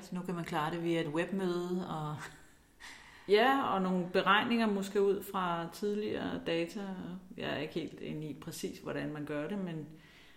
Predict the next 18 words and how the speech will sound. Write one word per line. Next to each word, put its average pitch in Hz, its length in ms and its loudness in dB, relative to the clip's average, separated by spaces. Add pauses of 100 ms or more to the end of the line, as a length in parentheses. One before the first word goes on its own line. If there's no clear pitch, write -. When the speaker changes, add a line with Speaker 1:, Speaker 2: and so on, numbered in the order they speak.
(260)
Speaker 2:
der - 80 -8
må 151 180 -6
i - 20 -4
hvert - 180 -4
fald 190 140 -4
være 160 220 -4
nogle 156 260 -6
forhold, 180 400 0
der 160 80 -2
gør, 151 240 -2
at, 156 220 -6 (200)
at 160 140 -8
man 151 320 -4 (220)
anser 156 360 -6
det 156 200 -6
for 151 120 -6
at 156 220 -8
være 147 300 -8